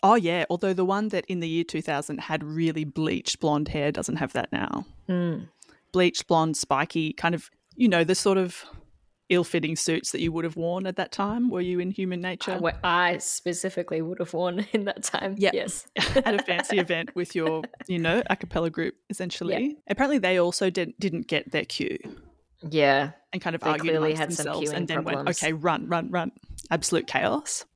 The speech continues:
Speaker 1: The whole thing is, like, it's really earnest and so, so, it's lame. It's so lame. They're doing their beautiful harmonies. So lame.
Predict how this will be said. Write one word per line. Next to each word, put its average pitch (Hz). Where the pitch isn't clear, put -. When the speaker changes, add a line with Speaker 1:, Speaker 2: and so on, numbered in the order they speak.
Speaker 1:
The 180
whole 208
thing 226
is, 226
like, 190
it's -
really 208
earnest 190
and 190
so, -
so, 220
it's -
lame. 208
It's -
so 208
lame. 170
They're 202
doing 190
their 180
beautiful 170
harmonies. 165
So 160
lame. -